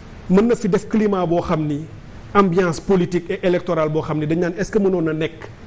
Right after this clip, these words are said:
ci temps bu gàttee nii, ci moom rek la dépendre.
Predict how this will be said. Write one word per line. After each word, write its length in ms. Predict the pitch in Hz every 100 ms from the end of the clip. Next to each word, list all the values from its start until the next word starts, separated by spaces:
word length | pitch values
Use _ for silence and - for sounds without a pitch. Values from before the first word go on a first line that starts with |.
| - - -
ci 140 | - 180
temps 180 | 185 165
bu 140 | 151
gàttee 260 | 151 143 156
nii, 160 | 143 131
ci 80 | -
moom 160 | 349 339
rek 140 | 320
la 60 | 226
dépendre. 400 | 165 147 113